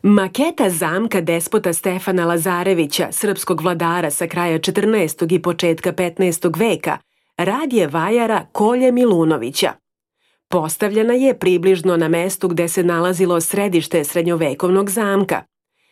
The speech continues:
Despot Stefan je hiljadu četiristotina četvrte godine proglasio Beograd za srpsku prestonicu, a do tada je to bio grad Kruševac. Zamak se nalazio na prostoru između spomenika Pobednik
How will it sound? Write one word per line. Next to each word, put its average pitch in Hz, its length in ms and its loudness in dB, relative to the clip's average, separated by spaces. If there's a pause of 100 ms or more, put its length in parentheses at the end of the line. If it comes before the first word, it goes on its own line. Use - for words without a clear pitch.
(140)
Despot 170 560 0
Stefan 202 520 -2
je 254 140 4
hiljadu 220 360 2
četiristotina 190 880 0
četvrte 208 560 0
godine 165 480 0 (280)
proglasio 226 600 2
Beograd 180 600 0
za 170 220 -4
srpsku 247 500 -2
prestonicu, 175 840 -2 (260)
a 175 200 0
do 147 220 -6
tada 175 300 0
je 285 220 0
to 202 160 0
bio 190 300 2
grad 170 440 -2
Kruševac. 160 840 -2 (800)
Zamak 202 540 -2
se 233 140 0
nalazio 233 500 2
na 185 140 0
prostoru 208 560 0
između 165 380 2
spomenika 190 640 2
Pobednik 196 680 0